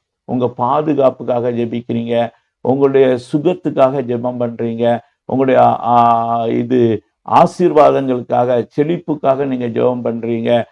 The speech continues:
இப்படி அநேக காரியங்களை ஆண்டவர் சொன்னார். இதெல்லாம் லிஸ்ட் போட்டுட்டு சொன்னாரு, "உங்க குடும்பங்களுக்காக ஜெபம் பண்றது, ஒருத்தருக்காக நீங்க இந்த மாதிரி ஜெபிக்கிறீங்க, இதற்கெல்லாம் உங்களுக்கு ஜெபம் பண்ண வேண்டாம் தெரியுமான்னு?" கேட்டார். அப்ப நான் கேட்டேன், "அப்போ,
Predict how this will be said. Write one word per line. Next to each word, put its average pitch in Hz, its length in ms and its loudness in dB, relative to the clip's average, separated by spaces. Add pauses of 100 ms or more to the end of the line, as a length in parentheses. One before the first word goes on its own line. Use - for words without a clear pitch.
(300)
இப்படி 165 340 2
அநேக 156 540 2
காரியங்களை 147 580 -2
ஆண்டவர் 131 320 0
சொன்னார். 120 400 -10
இதெல்லாம் 135 720 -4
லிஸ்ட் 127 340 -8
போட்டுட்டு 131 460 -2 (320)
சொன்னாரு, 127 480 -4
"உங்க 127 340 -6
குடும்பங்களுக்காக 123 760 -2
ஜெபம் 120 380 -6
பண்றது, 120 500 -4
ஒருத்தருக்காக 127 520 -6 (300)
நீங்க 135 200 -4
இந்த 131 180 -4
மாதிரி 131 440 -4
ஜெபிக்கிறீங்க, 123 680 -6 (200)
இதற்கெல்லாம் 160 640 0
உங்களுக்கு 131 400 -4
ஜெபம் 160 220 0
பண்ண 139 260 0
வேண்டாம் 131 360 -2 (100)
தெரியுமான்னு?" 131 500 -2
கேட்டார். 104 320 -12 (560)
அப்ப 139 220 -4
நான் 143 340 -2
கேட்டேன், 143 320 -6
"அப்போ, 131 720 -2